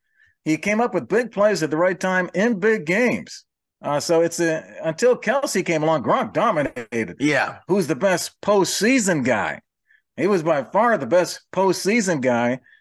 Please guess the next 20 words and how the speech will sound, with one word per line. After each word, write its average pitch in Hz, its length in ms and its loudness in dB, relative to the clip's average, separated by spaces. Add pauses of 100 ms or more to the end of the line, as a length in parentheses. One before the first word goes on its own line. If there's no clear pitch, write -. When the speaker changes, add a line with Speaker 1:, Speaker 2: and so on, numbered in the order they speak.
(160)
Speaker 1:
Now 190 400 0
Kelce's 165 540 -2
pulled 151 340 -2
even 160 320 0
with 123 120 2
him, 117 100 0
I 110 80 0
think, 113 300 -2 (560)
in 127 140 -2
terms 151 260 -2
of 120 100 -2
postseason, 131 760 0
and 120 160 0
he's 117 200 -2
gonna 156 260 0
be, 143 220 -2
if 131 120 -4
he 131 60 -4
keeps 175 260 -2
playing, 123 560 0